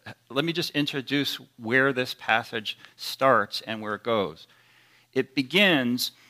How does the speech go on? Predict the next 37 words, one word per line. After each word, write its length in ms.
with 180
a 60
complaint 800
of 160
the 80
people 420
about 440
God's 360
rule, 640
that 360
God 320
doesn't 320
seem 300
to 120
be 160
just 720
in 120
the 120
way 160
he's 160
governing 420
the 80
universe, 600
specifically 600
governing 400
their 160
lives 460
and 220
their 160
nation. 480
So 160
God 320
replies 600
that 140
he 160
is 320
just, 600